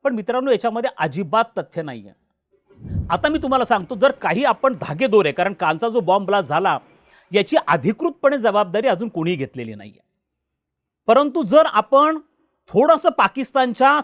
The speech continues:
सध्या चाललेल्या राजकारणामध्ये डोकावलं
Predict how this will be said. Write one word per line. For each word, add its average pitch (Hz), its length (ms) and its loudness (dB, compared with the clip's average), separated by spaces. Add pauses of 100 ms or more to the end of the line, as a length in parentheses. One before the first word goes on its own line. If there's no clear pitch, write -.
सध्या 185 320 0
चाललेल्या 233 440 -2
राजकारणामध्ये 220 720 -2
डोकावलं 214 560 2